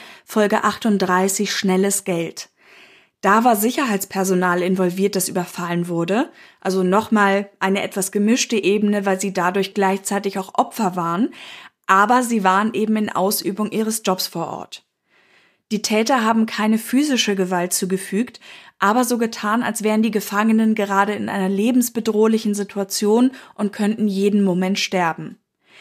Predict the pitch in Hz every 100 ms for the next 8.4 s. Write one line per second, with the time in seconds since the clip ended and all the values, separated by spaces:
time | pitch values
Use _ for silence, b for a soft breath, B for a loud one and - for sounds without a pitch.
0 | B B B 190 196 226 254 240 226 214
1 | 208 202 190 196 190 208 220 262 247 226
2 | 220 214 - 190 233 233 208 180 175 180
3 | - 196 247 B B B 208 214 220 214
4 | 226 220 214 214 196 202 208 208 202 -
5 | 214 202 190 - 226 - - 226 - 202
6 | 214 226 208 202 208 - 202 196 196 190
7 | 202 - 185 185 185 180 175 185 185 170
8 | - - -